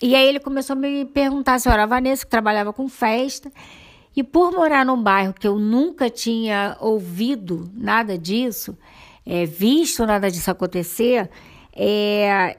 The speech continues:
eu não estranhei. E eu falei, "Olha, eu vou pegar um cartão, porque essa hora não é hora da gente tratar de festa.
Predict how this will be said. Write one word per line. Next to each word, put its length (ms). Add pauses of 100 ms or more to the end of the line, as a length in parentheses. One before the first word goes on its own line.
eu 200
não 200
estranhei. 800
E 60
eu 80
falei, 200
"Olha, 200
eu 60
vou 100
pegar 260
um 100
cartão, 600
porque 140
essa 180
hora 160
não 180
é 120
hora 280
da 160
gente 920
tratar 300
de 100
festa. 640